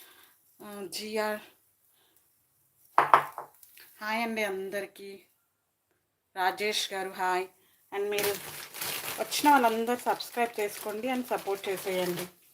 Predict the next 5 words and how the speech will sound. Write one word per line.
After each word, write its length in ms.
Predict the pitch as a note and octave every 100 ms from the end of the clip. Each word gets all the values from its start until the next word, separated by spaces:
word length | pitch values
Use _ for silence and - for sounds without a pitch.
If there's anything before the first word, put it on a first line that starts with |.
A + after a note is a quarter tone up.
| _ _ _ -
నాకు 160 | G3 F3
కొంచెం 300 | F#3+ G#3+ G3 F#3 E3+ -
రీచ్ 300 | A3 G#3+ -
ఎక్కువ 280 | A3 - G#3+ G3+
ఉంటే 320 | F#3+ F#3+ A#3+